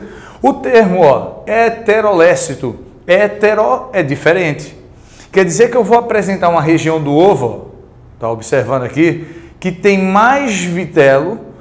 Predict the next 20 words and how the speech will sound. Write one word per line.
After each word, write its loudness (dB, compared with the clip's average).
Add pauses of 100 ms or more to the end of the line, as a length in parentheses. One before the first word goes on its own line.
(240)
do 0
que 0
uma 4
outra. 4 (1080)
Deu 2
pra -2
entender? 0
Show 2
de 0
bola? 2 (640)
E 2
o 0
centrolesto 2 (200)
tem 0
mais 2
vitelo 0
no -2
centro -2
do 0
ovo. 0